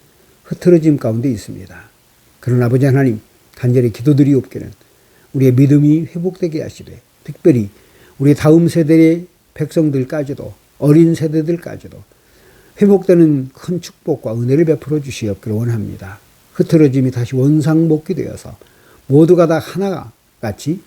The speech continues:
하나님만 섬기게 하여 주시옵소서. 교회학교 교사들에게 특별한 능력을 허락하시고,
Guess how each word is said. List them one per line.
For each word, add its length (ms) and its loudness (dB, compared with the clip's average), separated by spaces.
하나님만 640 0
섬기게 560 0
하여 400 4
주시옵소서. 840 -12
교회학교 840 4
교사들에게 560 2
특별한 400 0
능력을 480 2
허락하시고, 680 -12